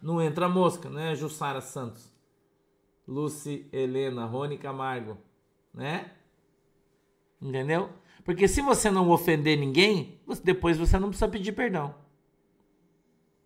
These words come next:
Não é? Tem gente que tem dificuldade de pedir perdão, né? "Ah,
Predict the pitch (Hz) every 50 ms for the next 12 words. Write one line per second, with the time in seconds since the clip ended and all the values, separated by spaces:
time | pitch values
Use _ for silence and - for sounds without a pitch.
0 | _ _ _ _ _ _ _ _ _ _ _ _ _ _ _ _ _ _ _ _
1 | _ _ _ _ _ _ _ _ _ _ _ _ _ _ _ _ _ _ _ _
2 | _ _ _ _ _ _ _ 139 135 147 165 185 185 160 123 - - _ _ _
3 | _ _ _ _ _ _ _ _ _ _ - 165 170 170 156 143 175 175 175 175
4 | - 208 185 - 196 185 185 180 190 190 202 196 - 208 175 165 165 175 165 165
5 | 180 180 190 185 165 185 180 220 220 202 165 165 151 143 139 139 143 160 175 196
6 | 208 214 208 196 190 185 170